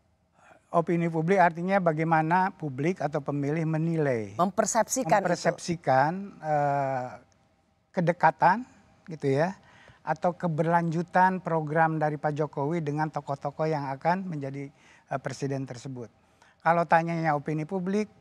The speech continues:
Speaker 1: masih, eh, kuat pada, eh, calon dari P D I Perjuangan, dalam hal ini Pak Ganjar gitu ya. Jadi kalau ada asumsi tadi ya, Mbak Rosi ditampilkan di situ mungkin ditafsirkan, eh, yang utama bagi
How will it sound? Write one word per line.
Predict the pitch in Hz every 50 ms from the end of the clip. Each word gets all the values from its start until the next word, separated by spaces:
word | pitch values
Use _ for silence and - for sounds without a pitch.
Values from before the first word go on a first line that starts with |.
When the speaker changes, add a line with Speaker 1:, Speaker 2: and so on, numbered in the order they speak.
| _ _ _ _ _ _ _ _ _ -
Speaker 1:
masih, | 175 185 220 220 - - - - 208 240 269 254 - - _ _ _ _ _ _ _ _ _ _ _ _
eh, | - 147 160 165 160 156
kuat | - 180 185 208 226 220 -
pada, | - 165 160 165 175 180 180 160 - - -
eh, | 151 151 151 - - - - - 165
calon | - 175 160 160 170 175 185 180
dari | 151 151 151 147
P | - 147
D | 139 135
I | 131
Perjuangan, | 131 135 131 127 135 131 127 131 123
dalam | 127 139 135 131 131
hal | 135 131 135
ini | 139 135
Pak | 131 127 120 123
Ganjar | 127 131 131 131 127 120 107 104 107
gitu | 113 117 -
ya. | 101 104 107 117
Jadi | 127 139 151 190 214 214 202 - _ _ _ _ _ _ _ _ _ _ _ _ _ _ _ _
kalau | - 180 180 180
ada | 175 165 170 165 170 156 - 156
asumsi | 175 - - 180 175 147 170 156
tadi | 139 - 170 170 165 160 143
ya, | 135 139 143 156 - 123 143 151
Mbak | 147 151 151 147
Rosi | 151 147 - 170 151
ditampilkan | 143 143 147 143 - _ - 147 151 160 147 156 147 151 151 160
di | 156 147 143
situ | 135 147 151 175
mungkin | 160 151 151 156 135 170 175 175 170 160 - - _ _ _ _
ditafsirkan, | 139 143 147 156 151 - - 147 143 - - 151 147 143 - - 170 180 190 185 - - - - _ _ _ _ _ _ _ _ _ _ _ _ _ -
eh, | - 139 131 135 -
yang | 170 160 156 139 151
utama | 151 - 160 165 170 180
bagi | 180 165 156 147 143 147 143 139 143